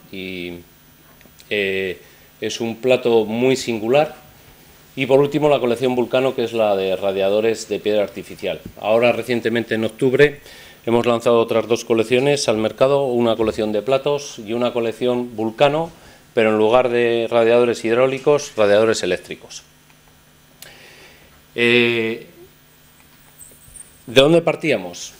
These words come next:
Bueno, pues la verdad es que partíamos de un sector maduro. El sector del mueble es un sector muy maduro y además es un sector que tengo que decir que está en crisis de hace bastantes años, no solo de estos últimos años, sino que ya venía de atrás.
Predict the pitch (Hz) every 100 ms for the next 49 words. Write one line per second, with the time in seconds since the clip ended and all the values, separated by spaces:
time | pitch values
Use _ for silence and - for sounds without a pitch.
0 | _ 127 120 90 - - _ 110 104 110
1 | 110 117 135 147 143 135 123 120 120 -
2 | 123 127 117 120 120 - 117 110 107 131
3 | 151 190 - - 101 98 92 104 - 110
4 | 107 113 113 107 - 110 - 98 - 110
5 | 104 98 104 117 104 113 123 107 101 110
6 | 104 - - - - - 110 127 120 110
7 | - 117 104 110 107 104 98 107 - -
8 | 107 95 - - - - _ 110 98 -
9 | 120 117 110 - 110 107 107 104 - 113
10 | 104 101 117 135 120 110 101 - 104 98
11 | 101 98 107 101 90 95 92 107 113 135
12 | 131 - 107 95 98 98 98 95 98 90
13 | 107 127 -